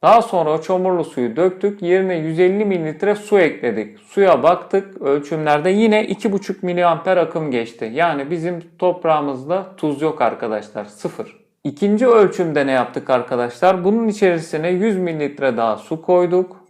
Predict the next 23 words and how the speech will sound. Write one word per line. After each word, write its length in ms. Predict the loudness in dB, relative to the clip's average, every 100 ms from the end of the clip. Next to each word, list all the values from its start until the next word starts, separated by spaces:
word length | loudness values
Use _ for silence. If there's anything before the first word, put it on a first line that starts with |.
| _ _
Kavanozun 540 | 4 6 4 2 -2
kapağını 500 | -2 -2 0 -2 -2
kapattık. 640 | -2 0 0 -2 -6 -6
İyice 360 | -6 -4 -2 -4
çalkaladık. 840 | 0 -2 0 0 0 0 -2 -6 _ _ _
Çalkaladıktan 960 | 2 2 2 -2 -2 -4 -8 -6 -6
sonra 520 | -6 -6 -6 -4 -8
toplamda 520 | 0 0 2 -2 -2 -6
iki 280 | -8 -8
yüz 120 | -4 -2
elli 220 | -2 -2
mililitrelik 680 | -2 -4 -6 -4 -4 -2 -6
bir 100 | -2
karışıma 460 | -2 -2 -4 -6
sahip 420 | -4 -2 -2 -2
olduk. 420 | -2 -4 -6 -14 _ _ _ _ _
Ve 160 | 2 6
bekledik. 540 | 6 6 4 4 0 -4 -16 -20 -20 _ _ _ _ _
Toprak 400 | 2 2 2 2
aşağı 480 | 0 0 0 -2 -2
çökeldi. 840 | -2 -2 4 4 4 0 -2 -4 -14
Çökeldikten 800 | -4 0 2 2 0 -4 -4 -4
sonra 680 | -4 -6 -4 0 -2 -2